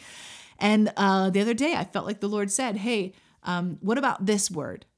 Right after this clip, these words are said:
And I was like, "Okay." I'm not gonna share it yet 'cause I'm still waiting on the confirmation. But two days later, I'm listening to a friend preaching, uh, a message to our school of discipleship that we have that runs in the fall at our church.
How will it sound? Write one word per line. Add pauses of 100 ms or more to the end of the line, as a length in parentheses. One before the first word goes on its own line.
(220)
And
I
was
like, (120)
"Okay." (340)
I'm
not
gonna
share
it
yet
'cause
I'm
still
waiting
on
the
confirmation.
But
two
days
later,
I'm
listening
to
a
friend
preaching,
uh,
a
message
to
our
school
of
discipleship
that
we
have
that
runs
in
the
fall
at
our
church.